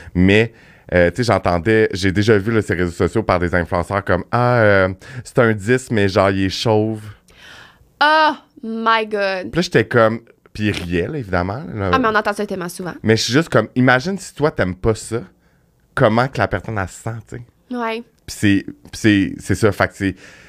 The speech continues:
Speaker 1: sais, même si on, on est un, un homme qui perd ses cheveux, qui est très courant, c'est très,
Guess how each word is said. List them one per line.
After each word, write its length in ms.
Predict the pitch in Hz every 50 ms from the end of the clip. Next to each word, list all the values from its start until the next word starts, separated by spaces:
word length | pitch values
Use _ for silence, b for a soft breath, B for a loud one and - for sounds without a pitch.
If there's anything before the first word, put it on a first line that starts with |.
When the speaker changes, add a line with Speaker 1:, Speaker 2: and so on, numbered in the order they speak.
| B B B B
Speaker 1:
sais, 80 | - 139
même 180 | 135 147 165 165
si 100 | - 156
on, 160 | 120 110 104 104 - - _ _ _ _
on 260 | - 92 98 98 101 101
est 140 | 107 110
un, 360 | 104 95 90 85 87 85 85 - - -
un 340 | 90 90 87 87 90 90 92
homme 480 | 92 95 107 147 170 135 95 90 87 82 - - - _
qui 100 | - -
perd 200 | - 104 101 104 107
ses 160 | - 95 85
cheveux, 180 | - - 135
qui 260 | 131 - - - 104 110
est 180 | 113 - - -
très 200 | - - 143 143
courant, 400 | - - - 101 78 82 87 92
c'est 120 | - - 107
très, 160 | - - 170